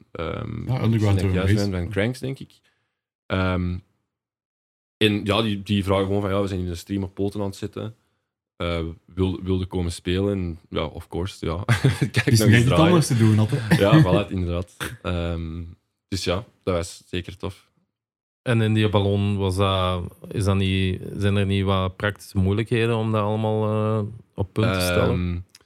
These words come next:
Speaker 1: ja, allee, zeker, want enerzijds was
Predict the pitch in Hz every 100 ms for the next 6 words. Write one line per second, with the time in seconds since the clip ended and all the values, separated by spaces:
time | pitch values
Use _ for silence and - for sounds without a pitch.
0 | _ _ _ _ _ _ _ _ - 110
1 | 113 87 - _ _ _ - 104 95 82
2 | - 95 95 104 127 101 87 - 101 95
3 | 98 95 90